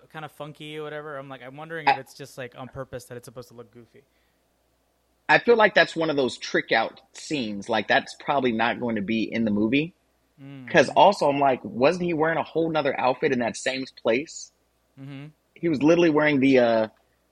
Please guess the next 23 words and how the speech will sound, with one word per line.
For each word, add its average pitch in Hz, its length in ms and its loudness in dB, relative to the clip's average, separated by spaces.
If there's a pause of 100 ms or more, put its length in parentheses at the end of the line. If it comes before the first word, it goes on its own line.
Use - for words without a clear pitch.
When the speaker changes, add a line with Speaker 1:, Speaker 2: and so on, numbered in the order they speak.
Speaker 2:
more 139 260 6
leather-looking 120 720 4
outfit 104 460 -6
Speaker 1:
Yeah, 135 260 -10 (120)
yeah. 123 300 -14
Speaker 2:
in 120 200 0
one 139 180 0
scene, 104 340 -4
and 120 180 2
then 123 140 6
in 117 80 4
the 120 140 8
other 135 160 8
scene, 117 260 2
he's 117 160 2
wearing 117 220 2
the 110 80 2
very 113 260 4
colorful 117 580 2
with 104 200 0
the 104 80 -2
goofy 113 340 0
helmet. 107 380 -4